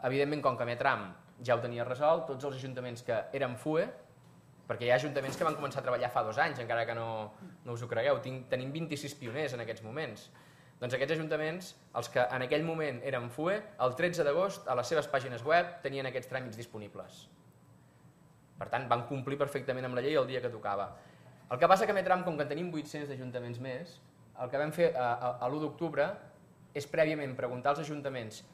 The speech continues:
si estaven disposats a que els hi activéssim de forma automàtica aquests tres tràmits per complir amb la llei i si no els interessava que ens, que ens ho diguessin. El resultat va ser que en vam muntar, vam fer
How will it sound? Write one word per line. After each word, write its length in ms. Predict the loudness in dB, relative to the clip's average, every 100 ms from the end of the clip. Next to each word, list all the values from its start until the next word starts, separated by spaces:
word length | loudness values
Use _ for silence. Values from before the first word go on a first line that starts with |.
| -20
si 160 | -8 -4
estaven 360 | 2 4 4 -2
disposats 500 | -6 -2 0 0 0
a 40 |
que 40 | -2
els 80 | -4
hi 40 |
activéssim 460 | -6 -4 -4 -2 -2
de 60 | -2
forma 220 | -2 -2
automàtica 560 | -4 -2 -2 -2 -2 0
aquests 300 | 0 -2 -2
tres 160 | -4 0
tràmits 300 | 0 -2 -6
per 140 | -6
complir 240 | -8 -8 -4
amb 80 | 0
la 60 |
llei 200 | 0 0 -4 -16 -20 -16 -10
i 80 | -8
si 120 | 0
no 80 | 0
els 100 | 0
interessava 460 | 2 2 4 4
que 80 | 4
ens, 140 | -2 -4
que 100 | -6
ens 100 | -6
ho 60 |
diguessin. 460 | -8 -8 -8 -10 -12 -16 -20 -20 -20 -20 -12
El 160 | -6 -4
resultat 380 | -2 2 2 2
va 80 | 0
ser 100 | -2
que 80 | -4
en 40 |
vam 160 | -4 -6
muntar, 360 | -8 2 4 4 0 -10 -8 -4
vam 160 | -2
fer 180 | 2